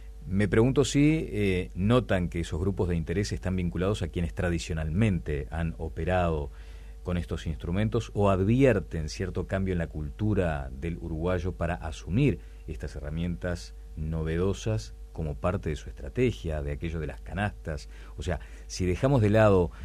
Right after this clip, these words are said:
esa sensación de que somos conservadores y empezamos a incursionar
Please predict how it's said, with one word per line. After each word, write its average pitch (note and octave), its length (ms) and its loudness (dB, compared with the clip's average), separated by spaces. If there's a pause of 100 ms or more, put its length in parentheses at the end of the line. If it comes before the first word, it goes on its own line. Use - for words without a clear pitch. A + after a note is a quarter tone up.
(200)
esa E2 200 -2
sensación F2 420 0
de E2+ 80 2
que D2 60 -2
somos F2 200 -2
conservadores F2+ 840 2
y F#2 180 2
empezamos E2+ 760 2
a D#2+ 40 -6
incursionar D2+ 580 -4